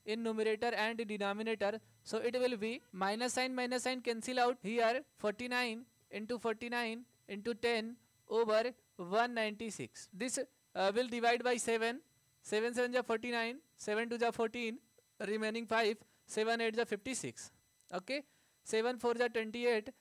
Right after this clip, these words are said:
seven seven ja fourteen, two two ja four, two five ja ten.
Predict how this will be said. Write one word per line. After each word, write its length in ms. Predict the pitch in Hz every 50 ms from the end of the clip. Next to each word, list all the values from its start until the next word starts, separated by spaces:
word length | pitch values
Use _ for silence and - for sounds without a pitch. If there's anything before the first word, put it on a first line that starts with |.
| _ _
seven 300 | - - 214 214 226 233
seven 220 | 220 226 226 233 233
ja 120 | 240 240
fourteen, 420 | 226 202 170 - - 120 110 110 - _ _ _ _ _ _ _ _ _ _ _ _ _ -
two 120 | 208 233
two 140 | 226 233 240
ja 140 | 220 240 240
four, 320 | 208 - 240 240 220 226 240 - _ _ _ _ -
two 140 | - 233 233
five 240 | - 220 196 208 202
ja 80 | 226 226
ten. 260 | 208 - 123 117